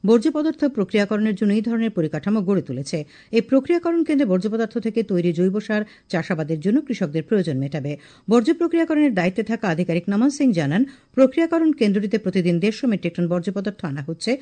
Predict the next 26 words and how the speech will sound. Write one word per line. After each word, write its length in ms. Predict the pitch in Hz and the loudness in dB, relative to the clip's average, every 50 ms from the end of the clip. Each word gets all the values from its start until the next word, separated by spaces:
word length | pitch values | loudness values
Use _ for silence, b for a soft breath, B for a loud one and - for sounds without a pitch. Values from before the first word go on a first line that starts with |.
| B B B B | B B B B
তা 100 | - 190 208 | -2 -2 -2
থেকে 200 | 208 - 254 269 254 | -2 -2 -2 -2 -2
প্রতিদিন 380 | 262 208 - 185 151 165 165 | -2 -2 -2 -2 -2 -2 -4
সাত 200 | 156 - 190 185 - | -4 -4 -6 -8 -4
থেকে 160 | - 190 - 165 | -6 -6 -4 -4
আট 120 | 165 - - 226 | -4 -4 -2 -4
মেট্রিক 260 | 220 220 - 226 - | -4 -2 -4 -6 -4
টন 160 | - 147 143 143 b b b b - | -4 -4 -4 -4 b b b b 2
জৈব 220 | 175 202 190 160 170 | 4 4 4 4 2
সারও 340 | - - - 202 170 147 147 | -2 -2 -4 -4 -2 -2 -2
তৈরি 240 | 139 180 160 135 131 | -2 -2 -2 -2 -2
করা 200 | 135 135 143 139 139 | -4 -6 -8 -6 -4
হচ্ছে। 300 | 190 - - - 143 135 - - - b b b b b b b b b b b b b b - | -6 -6 -6 -8 -10 -12 -12 -14 -18 b b b b b b b b b b b b b b 0
তথ্য 180 | 294 302 - 403 | 0 2 2 0
প্রযুক্তি 360 | 403 403 392 370 381 - - 381 | 0 0 0 0 0 0 2 2
মন্ত্রী 260 | 370 370 359 339 349 | 2 2 2 2 0
প্রণজিৎ 420 | - - 254 233 240 254 262 302 - | 0 0 2 2 4 2 2 0 0
সিংহ 200 | - 294 277 254 | 2 4 4 6
রায় 160 | 269 262 254 247 | 6 4 4 2
আজ 60 | 226 | 2
রাজ্যের 340 | 202 190 185 170 196 190 202 | 2 0 0 2 2 2 2
উনিশটি 260 | 220 277 320 - - 349 | 2 2 0 0 -4 -4
সরকারি 380 | - 285 269 254 262 277 269 254 | -2 -2 -4 -2 0 0 0 0
কলেজে 340 | 262 247 247 240 170 143 143 | 0 0 0 0 0 -2 -2
ওয়াইফাই 400 | 165 196 220 233 240 - 233 226 | 0 0 2 0 0 0 -2 -4
সংযোগ 340 | - - 165 165 165 170 | -2 -2 -2 -2 -2 -2